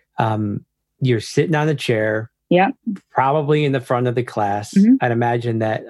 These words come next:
Speaker 1: a lot of your students missed you. I'd imagine that they were thrilled to see you. They were excited to have you, and you're just po-, posted up
Speaker 2: Yep.
Speaker 1: on a, on the cart chair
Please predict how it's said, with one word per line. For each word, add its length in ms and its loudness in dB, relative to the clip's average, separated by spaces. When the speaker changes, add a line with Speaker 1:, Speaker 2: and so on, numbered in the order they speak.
Speaker 1:
a 60 0
lot 260 0
of 80 -4
your 160 -2
students 680 -4
missed 360 0
you. 180 2
I'd 120 0
imagine 420 -4
that 160 -4
they 160 -2
were 320 -4
thrilled 360 2
to 100 0
see 160 -4
you. 200 2
They 140 -2
were 120 -4
excited 520 0
to 80 0
have 280 -2
you, 220 0
and 160 -2
you're 160 2
just 360 -2
po-, 240 -2
posted 580 0
up 220 -2
Speaker 2:
Yep. 180 6
Speaker 1:
on 220 2
a, 260 0
on 200 -2
the 200 -4
cart 320 -2
chair 480 -2